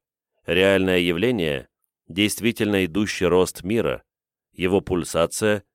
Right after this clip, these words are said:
как это математически и логически выводил за несколько лет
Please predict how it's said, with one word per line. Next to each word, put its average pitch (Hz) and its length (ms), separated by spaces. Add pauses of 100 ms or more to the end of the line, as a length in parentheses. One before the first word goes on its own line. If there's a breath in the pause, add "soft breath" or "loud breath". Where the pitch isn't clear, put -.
как 98 240
это 101 180
математически 92 800
и 90 300
логически 92 580
выводил 87 480
за 87 140
несколько 87 480
лет 87 280